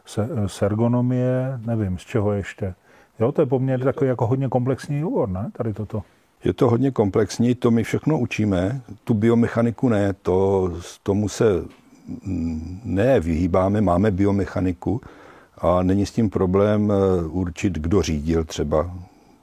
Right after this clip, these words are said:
Speaker 2: Není, eh, není problém určit, aj, aj motocykl, jako jsou nehody prostě, kde jeden motorkář přežije, druhý ne a, a neví se, kdo řídil.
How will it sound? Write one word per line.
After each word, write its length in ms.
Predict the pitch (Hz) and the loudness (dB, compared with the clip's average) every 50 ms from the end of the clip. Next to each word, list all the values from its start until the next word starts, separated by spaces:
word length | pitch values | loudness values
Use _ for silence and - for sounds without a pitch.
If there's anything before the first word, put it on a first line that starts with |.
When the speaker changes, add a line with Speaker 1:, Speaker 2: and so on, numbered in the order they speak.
| _ _ - - - - - - - - - - _ - | _ _ -20 -20 -20 -20 -20 -20 -20 -20 -20 -20 _ -4
Speaker 2:
Není, 360 | 85 87 90 92 92 92 90 | -2 0 0 2 2 0 0
eh, 140 | - - 87 85 85 87 82 82 85 85 80 80 80 76 82 | -2 -4 -6 -6 -4 -2 -2 0 0 0 0 0 0 -2 -4
není 480 | 90 90 90 92 92 90 87 85 85 - _ - | -2 -2 0 0 0 0 0 -2 -4 -8 _ -4
problém 420 | 92 87 87 82 87 92 90 87 | -2 -2 0 0 0 0 0 0
určit, 240 | 85 - - 98 98 | -2 -2 -2 0 0
aj, 260 | 101 107 104 92 87 87 87 90 87 | 2 2 0 0 -2 -4 -8 -8 -4
aj 120 | - 90 87 | -2 0 0
motocykl, 540 | 92 92 - 117 101 - - 85 78 82 76 | 0 0 0 0 -2 -2 -2 -2 -2 -2 -4
jako 260 | 76 78 - - 76 76 82 82 | -6 -8 -10 -12 -10 -10 -10 -12
jsou 420 | - - - - - - 85 85 80 | -12 -14 -18 -14 -4 -2 0 0 0
nehody 360 | 85 85 80 90 87 80 85 | 0 0 0 0 0 0 -2
prostě, 360 | 80 87 82 - - - 90 | -2 -2 -4 -4 -2 -4 -4
kde 240 | 80 82 80 92 90 - - - - - - - - _ _ - | -4 -2 -2 -2 -4 -4 -8 -20 -20 -20 -20 -20 -20 _ _ -2
jeden 440 | 90 87 85 87 92 92 90 85 82 - - | 0 2 2 2 2 2 0 -2 -4 -8 -12
motorkář 640 | 113 117 - 95 87 - 92 85 85 - 95 92 90 | -14 -10 -8 -6 -4 -2 -2 -2 0 0 0 0 0
přežije, 420 | - - - 95 80 82 92 95 90 | -2 -2 -4 -4 -2 0 0 0 2
druhý 320 | 87 90 90 85 95 98 | 2 0 0 0 0 0
ne 260 | 95 87 90 92 92 | 0 0 0 0 0
a, 40 | 95 | 0
a 240 | 87 82 - 90 87 | -2 -2 -4 -4 -2
neví 280 | 85 90 95 107 113 | 0 0 0 0 -2
se, 120 | - - 92 | -2 -4 -4
kdo 200 | 82 82 82 78 | -2 -2 -2 -4
řídil. 460 | 76 80 80 73 78 78 73 80 92 | -4 -4 -6 -4 -4 -4 -4 -4 -6